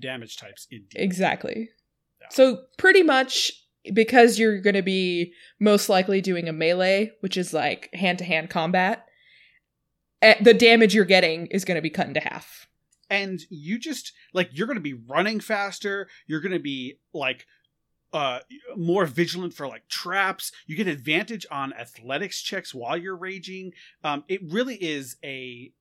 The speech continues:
Speaker 1: it, it, like, it's all about power and fury and whatever. You know,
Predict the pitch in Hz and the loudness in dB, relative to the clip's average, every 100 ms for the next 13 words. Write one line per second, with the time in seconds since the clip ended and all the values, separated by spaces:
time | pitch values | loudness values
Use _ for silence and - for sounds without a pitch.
0 | _ _ _ - 190 - 196 185 160 - | _ _ _ -20 -20 -16 -10 -4 -4 -4
1 | 180 - 226 208 156 - - 160 160 147 | -8 -4 -2 0 -2 -4 -4 0 2 0
2 | 139 131 131 - 147 151 151 139 139 120 | -4 -10 -14 -14 -12 -8 -8 -8 -10 -12
3 | 123 135 120 - - - - - 151 143 | -10 -10 -10 -18 -20 -20 -20 -10 -6 -4
4 | 139 | -4